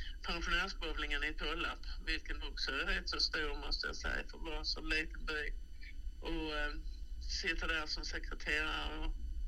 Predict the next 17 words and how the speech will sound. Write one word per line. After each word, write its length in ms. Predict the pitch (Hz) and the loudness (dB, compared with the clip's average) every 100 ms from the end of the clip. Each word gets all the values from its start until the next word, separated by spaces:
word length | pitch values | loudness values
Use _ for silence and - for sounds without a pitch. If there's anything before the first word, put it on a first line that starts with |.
| - - | 0 2
allmänledare, 1000 | - 165 160 156 147 147 143 - 147 156 - - - - | 6 10 12 12 12 12 12 8 8 6 4 4 4 6
leder, 320 | 156 156 - | 6 8 10
vi 160 | - 160 | 12 10
spelar 380 | - 160 160 | 10 10 12
seriespel 680 | 160 160 156 156 156 160 156 160 | 12 12 10 10 8 6 2 2
även 180 | 156 160 | 0 2
där, 240 | 82 80 - | 4 4 0
så 140 | - | 2
att, 260 | 78 - - | 4 4 6
eh, 200 | - - - - - - - - - - - - - - - - - - - | 6 6 0 0 0 0 -2 -2 -2 2 2 4 2 0 -2 -2 -2 -4 0
jag 200 | - - | 2 4
har 120 | - | 4
fullt 340 | - 190 - | 2 2 0
upp 160 | 156 - | 0 0
med 100 | 156 | -2
bowlingen 520 | 165 160 147 147 | -2 0 2 2
då. 80 | 147 | 2